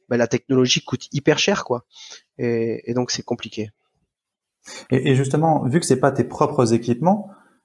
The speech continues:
Speaker 2: il faut les reparamétrer à chaque fois. Comment tu t'en sors pour, euh,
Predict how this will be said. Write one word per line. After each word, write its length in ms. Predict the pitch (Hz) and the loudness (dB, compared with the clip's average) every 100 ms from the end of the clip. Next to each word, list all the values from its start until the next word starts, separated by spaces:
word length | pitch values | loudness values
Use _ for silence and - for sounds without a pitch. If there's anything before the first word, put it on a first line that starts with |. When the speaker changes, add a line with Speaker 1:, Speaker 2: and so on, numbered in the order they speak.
| - | -8
Speaker 2:
il 140 | 127 | -2
faut 120 | - | 2
les 100 | 123 | 4
reparamétrer 640 | 120 131 131 123 120 120 120 | 6 4 4 4 4 2 0
à 40 | |
chaque 220 | 117 127 | 0 0
fois. 140 | - 196 | 2 2
Comment 200 | 127 127 | 2 0
tu 140 | 123 | -2
t'en 100 | 117 | -2
sors 260 | - 156 151 | 0 -2 -2
pour, 220 | 123 110 | 0 2
euh, 280 | 107 107 | 4 2